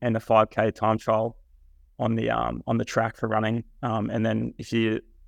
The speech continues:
get, like, I think it's, like, ninety percent of the world standard times at that, at that point in time, um,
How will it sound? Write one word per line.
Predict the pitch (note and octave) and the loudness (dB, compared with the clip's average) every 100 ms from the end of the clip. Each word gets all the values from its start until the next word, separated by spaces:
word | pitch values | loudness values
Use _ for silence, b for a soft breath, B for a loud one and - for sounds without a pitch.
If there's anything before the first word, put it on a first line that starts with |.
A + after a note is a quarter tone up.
| - - _ _ | -20 -20 _ _
get, | B2 A2+ | 2 6
like, | A#2 A2+ _ - _ _ | 4 4 _ -20 _ _
I | A#2+ | -2
think | A#2+ | 0
it's, | A#2 A#2+ | 2 0
like, | A#2 | 0
ninety | A2+ A2 A2+ | 2 4 4
percent | A2+ A2 - A2 | 2 -2 0 2
of | A2 G2+ - _ _ - | 2 -2 -8 _ _ -4
the | A2+ | 2
world | A2 G#2+ | 4 4
standard | - A2 A2 G#2 | 2 0 0 0
times | A2 A2 A2 | 2 4 4
at | G2+ | 2
that, | A2 A2 - _ - _ | 2 2 0 _ -20 _
at | B2 | 2
that | A2+ G#2+ - | 2 2 0
point | A2 A#2 | 0 0
in | |
time, | - A2 A2 A2 - _ - - | 0 2 2 0 -6 _ -20 -4
um, | A2 G#2+ G#2+ A2 | 0 0 -2 -6